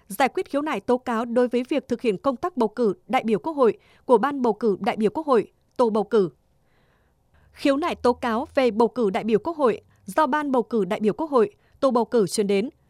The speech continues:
Khiếu nại tố cáo về người ứng cử đại biểu Quốc hội, chín,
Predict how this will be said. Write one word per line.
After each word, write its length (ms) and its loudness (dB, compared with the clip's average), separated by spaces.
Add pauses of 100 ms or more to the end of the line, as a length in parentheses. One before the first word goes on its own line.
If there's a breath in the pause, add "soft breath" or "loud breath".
(180)
Khiếu 200 0
nại 180 -4
tố 180 0
cáo 440 -4
về 120 2
người 160 0
ứng 140 -2
cử 300 -2
đại 160 0
biểu 140 0
Quốc 160 -6
hội, 220 2 (880)
chín, 240 0